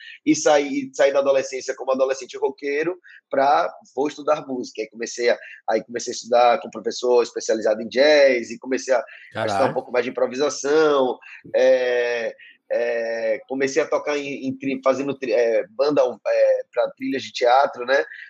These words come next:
Speaker 1: Um, eu tenho um grande amigo que é mais velho, que sempre me colocou em suas montagens, ele é diretor de teatro,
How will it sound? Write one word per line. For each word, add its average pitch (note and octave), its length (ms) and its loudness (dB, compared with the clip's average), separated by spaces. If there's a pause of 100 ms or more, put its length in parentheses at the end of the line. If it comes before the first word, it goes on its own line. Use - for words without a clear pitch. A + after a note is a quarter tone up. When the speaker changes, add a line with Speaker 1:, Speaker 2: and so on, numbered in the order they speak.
(120)
Speaker 1:
Um, C3 180 0
eu B2 140 0
tenho C3+ 160 0
um B2+ 40 -2
grande C3 320 0
amigo A#2+ 720 0
que A#2+ 80 0
é A#2 40 0
mais A#2+ 240 -2
velho, B2 360 2
que - 120 -18 (140)
sempre C3+ 280 -4
me C3 120 -4
colocou A#2+ 300 -2
em A2+ 40 -8
suas A#2+ 160 -4
montagens, B2+ 380 0
ele A#2 140 -2
é A2 40 -4
diretor A#2 340 -4
de A2+ 100 -10
teatro, C#3 500 2